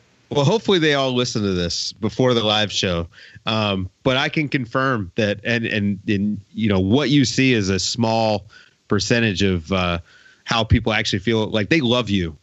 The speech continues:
They, they are so pumped when I tell them, "Oh, yeah, yeah, we definitely have a new show this week. We're definitely gonna talk about this topic." People hit me in my D Ms all the time. "Hey,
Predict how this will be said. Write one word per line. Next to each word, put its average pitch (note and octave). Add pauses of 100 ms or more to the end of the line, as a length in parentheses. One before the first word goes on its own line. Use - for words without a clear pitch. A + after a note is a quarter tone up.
They, C3
they B2+ (240)
are G#2
so C3
pumped A#2 (460)
when A2
I A2
tell B2+
them, G#2+
"Oh, D3+
yeah, D3+
yeah, G#2+
we G2
definitely C3
have B2+
a B2
new B2
show B2+
this A#2
week. A#2+ (200)
We're F#2
definitely A#2+
gonna A#2+
talk A#2+
about A#2
this A#2
topic." A2 (240)
People F#3
hit F3
me E3+
in D#3+
my D3+
D C#3+
Ms C3
all B2+
the B2+
time. B2
"Hey, E3+